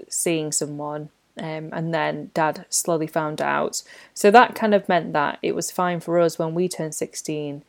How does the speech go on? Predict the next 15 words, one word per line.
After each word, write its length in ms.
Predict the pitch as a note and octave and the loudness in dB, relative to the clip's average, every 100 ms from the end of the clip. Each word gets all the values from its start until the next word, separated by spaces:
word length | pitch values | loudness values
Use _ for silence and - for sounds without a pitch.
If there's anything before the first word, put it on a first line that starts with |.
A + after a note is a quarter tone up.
| _ _ | _ _
for 120 | - | -2
us 140 | E3 - | -2 -2
to 60 | |
do 160 | - D#3+ | -2 -2
the 60 | D#3 | 0
same. 440 | D#3+ D#3+ F#3 G#3 _ _ _ | 2 4 2 -2 _ _ _
So 400 | - F3+ F3 - _ _ _ - | 0 2 2 -2 _ _ _ -6
cheers, 260 | A3 G3+ | -2 0
Nat, 220 | F3 - - | 0 -4 0
for 80 | |
that. 260 | E3+ F#3 - _ - - - | 0 0 -4 _ -20 -14 -4
And 180 | F#3+ F#3 | -2 2
so 540 | - G3 F#3+ F#3 F3+ - _ | 6 8 8 6 6 2 _
I 100 | F#3 | -2
had 720 | F#3+ - G#3+ G#3+ G#3 G3+ G3 | -2 0 2 4 4 2 0